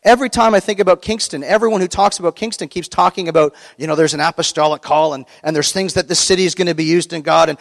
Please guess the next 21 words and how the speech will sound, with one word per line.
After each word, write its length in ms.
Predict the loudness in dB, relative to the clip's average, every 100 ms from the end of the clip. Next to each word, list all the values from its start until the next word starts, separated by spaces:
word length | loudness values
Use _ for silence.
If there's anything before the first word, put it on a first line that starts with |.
| -8 0
this 200 | 2 2
was 160 | -2
the 100 | 0
original 380 | 0 0 0 -2
capital 360 | 0 -2 0 -4
of 120 | -2
Canada, 360 | -2 0 2
and 140 | 0 2
God's 240 | 2 2
gonna 160 | 0 -2
use 240 | 0 0
it 80 | 0
significantly 680 | -4 -2 -2 -2 -4 -2 -2
again. 340 | 2 2 2 -6 _ _
Well, 100 | -6
that's 120 | -4
proof 300 | -4 -6 -6
of 100 | -8
it 60 | -6
right 220 | -4 -4
there. 320 | -2 -4 -6